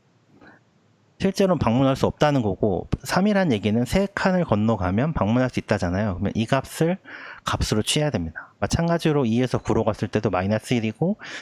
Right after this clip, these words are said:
얘는 무시해야 돼요. 이렇게 하면 촌수를 구할 수 있습니다.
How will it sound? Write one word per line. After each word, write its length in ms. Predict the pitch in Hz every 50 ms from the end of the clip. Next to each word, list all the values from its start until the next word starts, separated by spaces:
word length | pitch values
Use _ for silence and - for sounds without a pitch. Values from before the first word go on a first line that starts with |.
| - _ _ -
얘는 320 | 107 117 135 165 170 143
무시해야 360 | 104 98 92 123 120 113 107
돼요. 360 | 90 82 78 76 80 107 156 - _ _ _ _ _ _ _ _ _ _ - - - _
이렇게 360 | - 127 139 160 - - -
하면 500 | 151 151 170 175 170 175 185 190 196 196 - -
촌수를 840 | - - 196 196 196 - - - 175 165 160 160 180 196 208 220 220
구할 300 | - - - 110 110 110
수 100 | - 95
있습니다. 520 | - - - 90 82 - - 82 - -